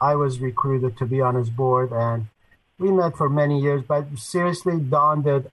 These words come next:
all the work, pre-, preparing, bringing speakers, like you said, to his backyard, to the church that we used to meet at. And then he got, uh, the chapter leader,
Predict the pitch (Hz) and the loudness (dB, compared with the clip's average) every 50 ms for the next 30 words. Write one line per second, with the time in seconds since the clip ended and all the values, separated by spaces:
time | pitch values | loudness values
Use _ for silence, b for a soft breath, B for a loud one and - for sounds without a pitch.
0 | _ - 143 143 139 139 135 131 123 131 123 123 127 123 117 110 107 110 - - | _ 0 0 2 2 2 2 0 0 -2 -2 0 2 2 2 0 -2 -4 -8 -16
1 | _ - - 143 139 135 - _ _ - - 147 135 110 - 147 135 135 135 135 | _ -8 -6 -4 -4 -6 -8 _ _ -8 -6 -6 -4 -2 0 0 2 2 2 2
2 | 131 131 131 131 131 - B B B B B B B B B 107 131 139 143 143 | 0 0 0 0 -2 -4 B B B B B B B B B -2 0 2 2 2
3 | 139 139 139 135 123 - - - - 139 135 131 - 147 135 131 120 127 123 117 | 2 2 0 0 -2 -4 -8 -6 -4 -2 -2 -2 0 0 0 2 2 0 0 0
4 | 110 - 120 110 139 131 127 127 139 123 117 110 104 135 131 139 131 - - 143 | 0 -2 -2 0 0 0 0 0 0 0 0 0 2 2 2 2 0 -2 -2 -2
5 | 135 135 135 131 131 110 - 131 120 110 110 107 - - 143 135 135 131 - - | 0 2 2 0 0 -2 -4 -4 -2 -2 -2 -2 -2 -2 -2 -2 -2 -4 -4 -4
6 | 131 120 113 117 123 123 123 113 - - 120 113 120 123 123 120 110 107 104 107 | -4 -2 -2 -2 -2 -2 -2 -4 -4 -2 0 0 2 2 2 2 2 2 2 0
7 | 107 - _ _ _ b b b b b b b b b b 127 131 139 135 139 | -2 -4 _ _ _ b b b b b b b b b b 0 0 2 2 2
8 | 139 139 139 143 135 156 180 196 185 196 160 147 143 139 135 - _ _ _ _ | 2 2 2 2 2 2 2 2 2 2 2 4 2 2 -2 -6 _ _ _ _
9 | _ - 131 127 131 123 123 123 123 120 113 - - 120 127 120 110 - 180 160 | _ -4 -2 0 2 2 2 0 0 -2 -6 -10 -6 -4 -4 -4 -2 0 0 0
10 | 160 160 - - 156 147 131 135 139 143 143 143 139 123 120 113 113 110 113 | 0 -2 -4 -2 -2 0 0 -2 -2 -2 -2 -2 -2 -2 -2 0 0 -2 -2